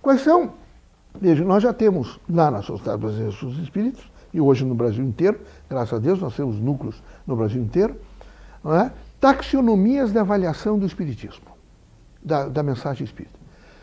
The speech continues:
Ah, um espírito manifestou-se. Então nós vamos colocar dentro de uma taxonomia, de uma classificação que a gente conhece. A mensagem tem valores universais,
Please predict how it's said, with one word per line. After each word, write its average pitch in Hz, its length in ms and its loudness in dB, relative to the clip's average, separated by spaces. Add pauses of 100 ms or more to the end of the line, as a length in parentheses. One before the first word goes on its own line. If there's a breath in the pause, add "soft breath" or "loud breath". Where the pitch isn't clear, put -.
(140)
Ah, 294 220 2
um 285 80 6
espírito 269 340 2
manifestou-se. 220 680 0 (160 soft breath)
Então 247 140 0
nós 247 100 6
vamos 233 200 4
colocar 214 480 0
dentro 208 420 2
de 160 140 -2
uma 185 260 0 (320 soft breath)
taxonomia, 165 460 0
de 165 80 0
uma 185 100 4
classificação 196 800 -2 (200 loud breath)
que - 80 -6
a 175 40 -2
gente 175 120 -2
conhece. - 340 -8 (680 soft breath)
A - 80 2
mensagem 262 480 6
tem 247 140 4
valores 214 360 6
universais, 180 720 0